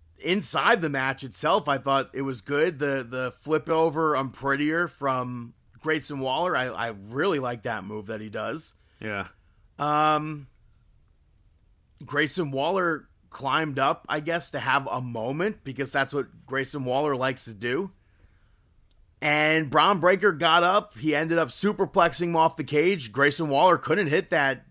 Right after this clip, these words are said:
Speaker 1: that, uh, maybe call it a slam dunk elbow drop that he does.
Speaker 2: Okay.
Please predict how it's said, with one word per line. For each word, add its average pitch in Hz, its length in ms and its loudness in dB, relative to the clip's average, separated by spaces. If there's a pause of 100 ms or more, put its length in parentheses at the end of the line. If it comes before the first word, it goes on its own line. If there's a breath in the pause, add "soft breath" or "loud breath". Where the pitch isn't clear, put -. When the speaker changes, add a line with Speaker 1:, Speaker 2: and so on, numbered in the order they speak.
(120)
Speaker 1:
that, 127 360 -4
uh, 117 580 -2
maybe 127 300 -6
call 139 220 -4
it 117 60 -6
a 113 40 -8
slam 143 440 -6
dunk 143 260 -2
elbow 156 300 -2
drop 165 300 -4
that 175 100 -6
he 180 60 -4
does. 196 340 -6 (280)
Speaker 2:
Okay. 139 340 0